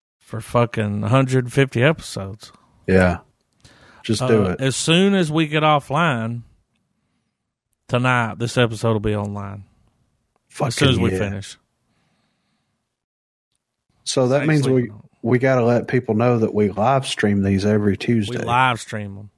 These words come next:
Speaker 1: Every
Speaker 2: On you-
Speaker 1: Tuesday, I'd say around, uh, nine o'clock Central.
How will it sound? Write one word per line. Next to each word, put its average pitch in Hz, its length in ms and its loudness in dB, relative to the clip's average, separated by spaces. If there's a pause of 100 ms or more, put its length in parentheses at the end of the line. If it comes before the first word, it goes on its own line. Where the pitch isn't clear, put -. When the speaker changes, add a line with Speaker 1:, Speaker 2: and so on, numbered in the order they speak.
(1040)
Speaker 1:
Every 156 220 2
Speaker 2:
On 98 60 0
you- 104 60 2
Speaker 1:
Tuesday, 185 380 0
I'd 160 200 0
say 185 200 0
around, 180 600 0 (1200)
uh, 117 520 -2
nine 135 280 2
o'clock 160 680 0 (1200)
Central. 170 540 -4